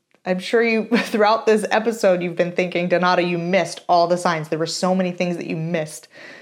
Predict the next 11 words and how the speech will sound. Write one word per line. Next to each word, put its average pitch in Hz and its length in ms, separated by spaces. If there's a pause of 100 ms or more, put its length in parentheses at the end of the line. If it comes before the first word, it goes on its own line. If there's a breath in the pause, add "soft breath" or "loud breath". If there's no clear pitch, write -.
(420 loud breath)
Signs 190 380
that - 100
you 175 60
shouldn't 185 480
have 170 180
been 170 140
making 175 340
decisions 160 520
you 160 40
were 156 80
making. 151 460